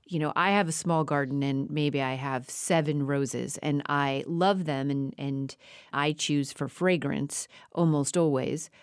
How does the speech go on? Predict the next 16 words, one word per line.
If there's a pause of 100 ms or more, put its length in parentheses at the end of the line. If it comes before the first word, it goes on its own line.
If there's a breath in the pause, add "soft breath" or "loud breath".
(140)
But (280 soft breath)
to
go
and
learn
about
all
of
these (120)
other
roses
that
people
grow
is
just,